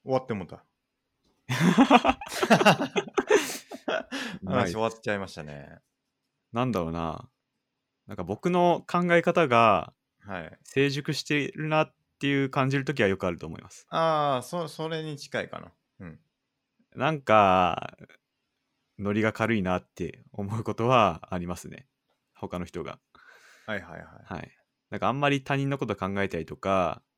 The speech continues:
Speaker 1: はいはい。
Speaker 2: いいコミュニケーションの方法とか知らないんだろうなっていう人は、まあ、それをよく感じることはありますね。
Speaker 1: うんうんうん。
Speaker 2: まあ、それがじ-、イコール自分が年取っ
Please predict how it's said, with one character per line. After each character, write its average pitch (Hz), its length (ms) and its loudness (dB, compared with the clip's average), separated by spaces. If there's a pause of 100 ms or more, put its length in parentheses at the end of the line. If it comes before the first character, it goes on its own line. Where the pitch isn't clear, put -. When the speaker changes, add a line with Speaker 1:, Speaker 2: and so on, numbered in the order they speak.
(280)
Speaker 1:
は - 100 -16
い - 40 -12
は 104 40 -10
い。 117 60 -4
Speaker 2:
い 120 60 0
い - 20 -2
コ 107 140 -2
ミ 98 80 0
ュ - 40 0
ニ 98 60 0
ケ 101 100 0
ー 95 40 0
シ 92 100 -6
ョ - 20 -6
ン - 20 -8
の 85 100 -8
方 90 160 -6
法 95 120 -8
と 98 100 -6
か 82 80 -6
知 - 140 -8
ら 98 80 -4
な 104 120 -2
い 104 40 -2
ん 95 60 -4
だ 90 100 -4
ろ 90 100 -4
う - 20 -6
な 113 240 -2
っ - 60 -12 (180)
て 107 120 -4
い 107 140 -4
う 110 40 -4
人 117 440 -6 (180)
は、 131 400 4 (600)
ま 98 80 -6
あ、 - 20 -2
そ 127 120 -4
れ 127 40 0
を 127 40 0
よ 131 140 -2
く - 200 -20
感 - 180 -2
じ 95 80 -2
る 92 60 -2
こ 95 80 -6
と 85 80 -10
は 80 60 -8
あ 80 40 -8
り - 60 -12
ま - 80 -16
す - 100 -20
ね。 - 140 -20 (520)
Speaker 1:
う 101 60 -10
ん - 20 -8
う 95 40 -8
ん - 40 -8
う 85 480 -12
ん。 - 20 -16
Speaker 2:
ま 98 60 -4
あ、 - 40 -6
そ 143 120 -2
れ 185 100 6
が 190 120 6
じ-、 143 140 -6
イ 147 80 -6
コ 208 160 8
ー 180 40 10
ル 139 60 8
自 107 160 0
分 135 100 0
が 139 100 0
年 - 200 -4
取 131 160 -6
っ - 20 -20